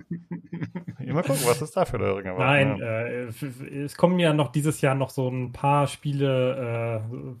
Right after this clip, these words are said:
Speaker 2: die vielleicht gut sind und sowas alles. Da wird sich <laughs> bestimmt ein anderes Thema geben. Ich spiele ja,
Speaker 1: Ja.
Speaker 2: also ich war jetzt auch mit, äh, vorher mit drei sehr unterschiedlichen Spielen. Ich war ja mit Two Point Campus, mit Hogwarts Legacy und was haben wir noch mit Pentiment. Das sind ja drei völlig unterschiedliche
Speaker 1: Stimmt.
Speaker 2: Spiele.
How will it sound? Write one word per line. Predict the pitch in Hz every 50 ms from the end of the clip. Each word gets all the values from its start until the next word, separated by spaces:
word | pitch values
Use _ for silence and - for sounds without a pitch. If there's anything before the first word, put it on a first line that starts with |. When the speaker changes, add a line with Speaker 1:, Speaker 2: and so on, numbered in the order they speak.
| _ -
Speaker 2:
die | 135 127 127
vielleicht | - - 127 123 120 123
gut | - 156 175 165
sind | - 175 165 156 160
und | 160 156
sowas | 131 139 131 135 131 113
alles. | - 135 131 123 113 -
Da | 120 113 113
wird | 135 131
sich | - 120 -
<laughs> |
bestimmt | - 131 - - 185 185 143 - -
ein | 196 185 - -
anderes | 185 175 - - 196 175 - - - - 160 143 - -
Thema | - 151 147 139 131 120 120
geben. | 117 131 131 131 123 117 113 - - - - - - -
Ich | - -
spiele | - - 143 139
ja, | 135 127 120 -
Speaker 1:
Ja. | 123 120 117
Speaker 2:
also | - 117
ich | 110 -
war | 131 131
jetzt | 143 143 139 139 - - -
auch | 131 -
mit, | 139 135 131 127 - -
äh, | - 123 120 117 117
vorher | - - 135 120 127
mit | 123 120 123 120
drei | 107 110 123 131 131 131
sehr | 110 120 117 120
unterschiedlichen | 127 135 127 - - 117 113 110 107
Spielen. | - - - 110 104
Ich | 98
war | 117 117
ja | 117 113
mit | 113 117 -
Two | - 131
Point | 127 - 120 117 110
Campus, | - - 139 143 135 156 151 139 143 - -
mit | 120 117 120 - - - - -
Hogwarts | 131 127 - 123 120 - -
Legacy | 120 123 131 135 147 - - - - 147 147 147 143 139 135
und | - - 123 131 135 139 - - - - - - _ _ _ _ -
was | 123
haben | 120 123
wir | 135
noch | 135 117
mit | 131 127 123
Pentiment. | - 135 139 135 135 117 110 107 107 113
Das | 107 -
sind | 123
ja | 117 113
drei | 113 110 117 117
völlig | - - 135 127 127 123 160
unterschiedliche | 147 123 123 117 - 123 113 120 113 107
Speaker 1:
Stimmt. | - - 170 107 -
Speaker 2:
Spiele. | 117 113 104